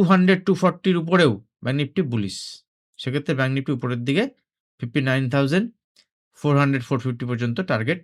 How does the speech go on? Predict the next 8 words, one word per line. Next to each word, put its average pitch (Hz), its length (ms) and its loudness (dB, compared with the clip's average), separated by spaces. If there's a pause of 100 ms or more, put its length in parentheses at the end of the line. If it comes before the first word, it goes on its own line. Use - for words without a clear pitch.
বা 120 160 -10
ফাইভ 123 140 2
হান্ড্রেড 131 200 -2
পর্যন্ত 135 240 -8
টার্গেট 110 300 -6
দেখাতে 101 320 -8
পারে। 98 140 -16 (1120)
But 117 340 2